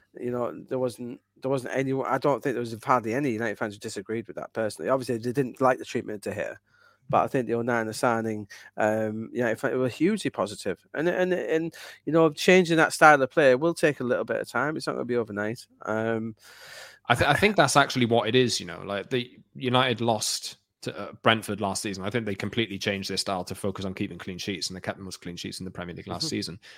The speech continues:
Speaker 2: What Ten Hag's tried to do in the early parts of the season is play a little bit more akin to what he, he wants to do. I think he's realizing probably,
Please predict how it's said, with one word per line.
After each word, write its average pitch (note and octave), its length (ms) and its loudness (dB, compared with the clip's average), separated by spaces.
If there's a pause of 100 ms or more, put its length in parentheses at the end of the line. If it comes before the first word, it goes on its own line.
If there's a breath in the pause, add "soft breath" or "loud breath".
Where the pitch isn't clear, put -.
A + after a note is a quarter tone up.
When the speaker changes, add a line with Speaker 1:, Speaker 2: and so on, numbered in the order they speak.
(180 loud breath)
Speaker 2:
What A2+ 100 -2
Ten A#2+ 140 4
Hag's A2+ 180 2
tried G2 220 2
to G2+ 80 -4
do G2+ 140 4
in F#2 60 2
the F#2+ 120 0
early F#2 160 2
parts G2+ 260 2
of F2+ 60 -8
the - 40 -8
season G2 380 -2 (640 soft breath)
is G#2+ 160 0
play G2+ 500 6
a A2 40 2
little G2+ 340 2
bit G2+ 240 2
more G2 420 0 (420)
akin G2+ 420 0
to G2 120 -4
what G2 240 -2
he, G#2 140 0 (120)
he G2+ 320 -6
wants G2 200 -8
to G2 100 -6
do. G2+ 260 0
I A#2+ 40 0
think G#2 200 -8
he's G2 240 -6 (960)
realizing A#2 640 4
probably, C3 460 0